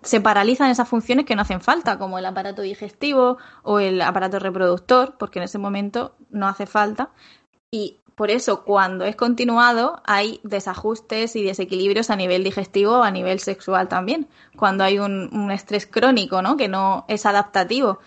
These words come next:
Em, yo, como sensaciones extras, ¿no?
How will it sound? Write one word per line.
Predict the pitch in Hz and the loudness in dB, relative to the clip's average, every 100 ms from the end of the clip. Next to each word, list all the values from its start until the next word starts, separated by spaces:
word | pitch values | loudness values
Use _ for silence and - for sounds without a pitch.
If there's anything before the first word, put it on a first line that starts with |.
| _ _ _ _ _ - | _ _ _ _ _ -4
Em, | 233 226 220 214 214 214 - - | -2 0 0 0 -2 -4 -6 -2
yo, | 220 247 | 4 4
como | 262 233 | 4 2
sensaciones | 208 208 202 240 254 - | 0 -2 -2 2 0 2
extras, | 247 262 - 254 254 359 - | 2 0 0 2 2 0 -8
¿no? | - 226 | -6 -6